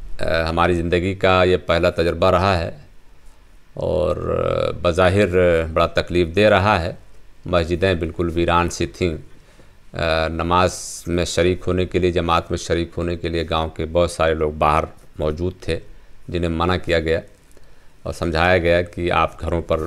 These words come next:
ظہر پڑھ لیں یا نماز کا مائیک چل رہا ہے، ابھی مسجد کا مائیک چلے گا، اس مائیک کی آواز کی روشنی میں خطبہ وغیرہ بھی سن لیں اور جماعت میں شریک بھی ہو سکتے ہیں۔ وہ اطمینان دلایا گیا، بہت سارے لوگوں نے،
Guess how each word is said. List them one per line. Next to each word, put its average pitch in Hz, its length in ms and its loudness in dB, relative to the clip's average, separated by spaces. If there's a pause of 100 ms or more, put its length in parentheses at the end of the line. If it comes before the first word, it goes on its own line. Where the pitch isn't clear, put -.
(120)
ظہر 87 200 2
پڑھ 104 260 4
لیں 87 180 2 (500)
یا 104 500 4
نماز 101 440 4
کا 104 100 4
مائیک 95 340 2
چل 120 180 4
رہا 98 220 6
ہے، 78 40 2
ابھی 78 140 -2
مسجد 85 380 -2
کا 92 60 2
مائیک 87 260 2
چلے 98 300 4
گا، 92 120 -4 (360)
اس - 180 -8
مائیک 104 360 2
کی 104 120 2
آواز 101 280 4 (100)
کی 101 60 0
روشنی 92 280 0
میں 90 80 2
خطبہ 90 340 0
وغیرہ 87 260 4
بھی 87 100 -4
سن 87 200 -4
لیں 110 120 0
اور 147 100 0
جماعت 87 540 0
میں 90 100 0
شریک 82 380 0
بھی 80 120 -2
ہو 78 120 -4
سکتے 78 400 -4
ہیں۔ 90 120 -2 (240)
وہ 82 320 0 (180)
اطمینان 92 440 0
دلایا 95 280 4
گیا، 85 200 0 (320)
بہت 82 180 0
سارے 87 200 2
لوگوں 82 240 0
نے، 80 200 -6